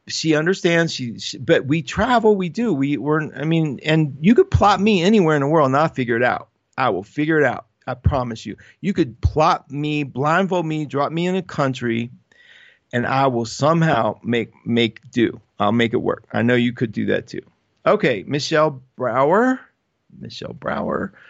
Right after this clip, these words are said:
Sun in the eleventh, moon in the twelfth, Mercury in the twelfth. Okay, so sun in the eleventh, you're an Aquarian, Mercury in Can-, Mercury in Pisces. So this is,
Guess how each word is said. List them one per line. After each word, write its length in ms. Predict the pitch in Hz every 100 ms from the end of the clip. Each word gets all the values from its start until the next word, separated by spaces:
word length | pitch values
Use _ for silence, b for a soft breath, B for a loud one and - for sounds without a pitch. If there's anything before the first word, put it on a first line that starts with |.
| b b b b b -
Sun 760 | - - - - - 156 165 110
in 140 | 135
the 80 | 127
eleventh, 800 | 113 120 156 165 139 151 190 _ -
moon 440 | 117 135 143 139
in 120 | 123
the 100 | 123
twelfth, 680 | 110 - 123 139 147 - - -
Mercury 380 | 117 156 151 123
in 60 |
the 80 | 107
twelfth. 300 | 123 92 -
Okay, 260 | 170 202 170
so 160 | 175
sun 240 | - 185 202
in 120 | 233
the 80 | 240
eleventh, 360 | 170 156 147
you're 140 | 147 139
an 80 |
Aquarian, 800 | 131 - 123 120 123 139 196 233 - _ _
Mercury 380 | 87 107 131 147
in 80 | 170
Can-, 240 | 220 196 131
Mercury 440 | 131 143 139 175
in 100 | 190
Pisces. 560 | 233 247 - - 85 - B B B B
So 380 | - 175 160 139 b _
this 500 | 107 127 220 233 -
is, 480 | 151 156 151 139